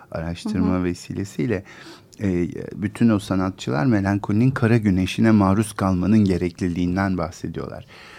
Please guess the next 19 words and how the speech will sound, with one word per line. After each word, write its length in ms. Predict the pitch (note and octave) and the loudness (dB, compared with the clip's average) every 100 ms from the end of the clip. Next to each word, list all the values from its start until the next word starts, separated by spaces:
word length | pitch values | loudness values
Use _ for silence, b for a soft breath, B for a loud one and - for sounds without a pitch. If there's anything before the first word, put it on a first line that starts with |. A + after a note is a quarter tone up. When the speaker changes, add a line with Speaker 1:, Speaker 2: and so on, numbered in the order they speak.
| B B | B B
Speaker 1:
Halbuki 360 | G#2 A2 - | 0 0 -4
sonraki 500 | - B2 B2+ A#2 - | -4 0 2 0 -6
yıllarda 400 | F#2 F#2+ F2+ F#2+ | -6 -4 -4 -2
melankoli 600 | F#2+ F#2 G2 G#2 A2 G#2 | 0 0 0 -2 -2 -2
adı 180 | - F#2+ | -2 -2
hastalıkla 720 | F#2+ G2+ - G#2 A2+ - G2 | -4 -4 -4 -2 -2 0 0
birlikte 360 | F2+ E2+ - E2 | 0 -2 -4 -2
anılmaya 440 | G2 F#2+ F#2+ F2+ | 0 0 0 0
başladığı 440 | F#2 F#2+ B2+ D#3 G3+ | -2 -4 -4 -4 -4
için 240 | - - | -4 -6
artık 360 | G2+ G2+ - - | -4 -4 -8 -10
hastalık 600 | G#2 - A2 A2 - G2+ | -10 -4 -2 -2 -2 -2
ve 200 | F#2+ F#2+ B B - | -2 -2 B B -2
yaratıcılık 680 | F#2 F#2 - F2+ F#2+ F#2 F2 | -2 -2 -6 -2 -2 -2 -4
ya 100 | E2+ | -4
da 60 | |
hastalığın 840 | E2 F#2 - - F#2+ G2+ B2 C#3 C3 B B | -6 -10 -8 -4 -2 2 4 4 2 B B
hakim 440 | F#2 F#2 - F#2 | -6 -6 -4 -4
olduğu, 500 | F2 E2+ - D#2+ - | -2 -4 -6 -6 -8